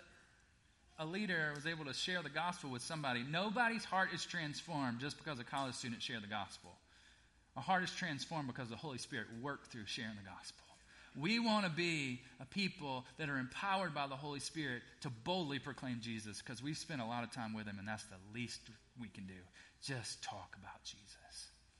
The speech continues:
So maybe you need to assess your life this morning. Maybe you need to consider, like, where are you spending your time? And I'm not here to just say, like,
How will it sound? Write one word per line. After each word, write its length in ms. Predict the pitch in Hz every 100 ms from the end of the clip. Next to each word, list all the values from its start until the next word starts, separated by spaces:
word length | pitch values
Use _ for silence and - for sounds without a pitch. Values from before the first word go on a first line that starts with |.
| - - - - - - _ _ _ - _
So 100 | -
maybe 200 | 143 190
you 120 | 220 208
need 160 | 185
to 60 | 143
assess 480 | 123 - 131 120 120
your 100 | 104
life 240 | 95 90
this 200 | 101 -
morning. 220 | 95 92 92 - - - - - - - - - - -
Maybe 240 | 139 185 226
you 220 | 196 180
need 260 | 165 160
to 260 | - 143 120 - - - - - _ _ _ _ -
consider, 500 | 147 127 151 135 123
like, 140 | 117
where 300 | 135 185 240
are 180 | 156 156
you 240 | 147 143
spending 420 | 156 - 143 127 117
your 200 | 110 107
time? 380 | 107 87 87 - - - - - - - _ - - - - - - - -
And 100 | 156
I'm 100 | 202
not 160 | 160
here 160 | 175 165
to 60 | 127
just 200 | 139 -
say, 140 | 135
like, 120 | 107